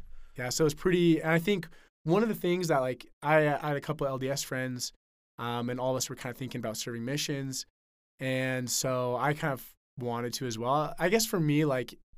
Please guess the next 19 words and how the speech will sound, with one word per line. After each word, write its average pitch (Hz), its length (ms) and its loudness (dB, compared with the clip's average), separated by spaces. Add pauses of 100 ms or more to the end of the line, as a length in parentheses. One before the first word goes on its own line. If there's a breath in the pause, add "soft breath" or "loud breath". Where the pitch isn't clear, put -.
(140)
serving 143 400 0
a 127 40 -2
mission 127 260 -4
was 117 140 -6
never 120 240 -4
anything 120 240 -8
that 113 160 -8
I, 113 80 -8
like, 101 240 -10 (220)
didn't 120 220 -6
wanna 135 160 -2
do. 143 200 0
Like, 135 160 0
I 143 40 0
always 160 240 6
wanted 117 280 -6
to 113 200 -10
do 113 60 -4
it. 123 180 -6